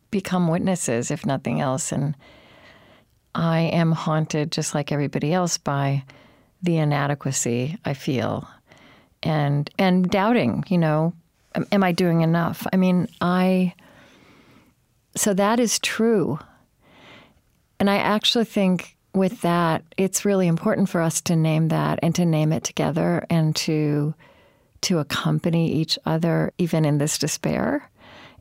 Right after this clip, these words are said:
and, and in our wondering about, about what we can do in our way, in our place, with our energy, even in just a subtle way to shift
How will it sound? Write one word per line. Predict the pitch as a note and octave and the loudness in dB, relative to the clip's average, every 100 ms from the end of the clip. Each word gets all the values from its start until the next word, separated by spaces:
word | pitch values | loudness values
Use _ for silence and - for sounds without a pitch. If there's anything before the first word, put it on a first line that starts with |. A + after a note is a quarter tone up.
| - | -2
and, | F#3+ - | -2 0
and | G3+ G3 G3+ | 2 4 4
in | G#3+ | 4
our | F#3 F3+ | 4 2
wondering | F3 E3 E3+ G3 A3 C4 C4+ _ _ | 2 2 2 2 2 2 -2 _ _
about, | - F3 F3+ F3 F3 _ _ _ _ _ - _ _ _ _ _ _ _ _ - | -6 0 0 2 -2 _ _ _ _ _ -20 _ _ _ _ _ _ _ _ -6
about | F#3 F#3+ F#3 | -2 0 0
what | G#3 G3 | 0 0
we | A#3+ | 0
can | A#3 G#3+ | 2 0
do | G3 G3+ G3 | 2 2 2
in | F3+ | 2
our | F3 F#3 | 2 2
way, | F#3+ F#3 F3 F3 | 2 2 2 2
in | E3 | 2
our | E3+ | 0
place, | E3+ - F3+ E3 D#3+ | -2 -2 0 2 0
with | E3 | -2
our | E3 D#3+ - | 0 0 0
energy, | D#3+ D#3+ - D#3 E3+ - _ - - - _ _ _ _ _ _ _ _ - | 0 0 -2 -2 -4 -6 _ -20 -20 -20 _ _ _ _ _ _ _ _ -2
even | G#3 G#3+ A3 G#3 - | 0 2 2 2 2
in | F#3+ F3+ | 2 2
just | F#3 - | 2 0
a | F3+ | -2
subtle | - E3+ E3+ E3 | 0 0 0 2
way | E3 D#3+ D#3+ | 2 0 -2
to | - | -2
shift | E3+ - E3 - - - | -2 -2 -2 -4 -10 -10